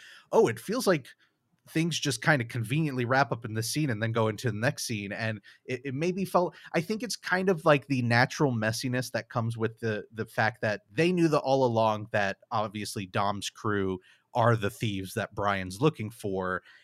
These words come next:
And they're trying to do the whole, like, red herring thing, but it just didn't fully sell. And I don't know if that's because I,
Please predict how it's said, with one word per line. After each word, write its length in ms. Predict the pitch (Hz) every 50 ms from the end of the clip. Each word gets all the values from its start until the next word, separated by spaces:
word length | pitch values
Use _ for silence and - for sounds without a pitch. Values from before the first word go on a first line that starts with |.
| _ _ _
And 180 | - 123 117 113
they're 100 | 110 107
trying 460 | 110 - - - 190 180 180 185 190
to 80 | 185 160
do 180 | 135 160 160
the 120 | 147 147 135
whole, 240 | 117 156 151 147 135
like, 180 | 127 127 120 117
red 260 | 117 127 135 143 131
herring 440 | 120 113 131 127 131 135 139 151 147
thing, 420 | - - - 170 175 180 185 180 - -
but 180 | 123 117 - _
it 140 | 135 120 117
just 260 | - 135 120 - _
didn't 280 | - 131 127 139 131 - _ - -
fully 320 | 135 127 127 123 123 110 113
sell. 600 | - - - - 110 107 110 120 156 180 180 - _ _ _ _ _ _ _ _
And 220 | - 131 127 123 123 -
I 120 | 123 131 147
don't 160 | 175 180 -
know 100 | 160 165
if 120 | 156 160
that's 220 | - 139 143 - -
because 460 | - 143 - - 143 131 131 117 117 120 _ -
I, 280 | 120 120 113 107 101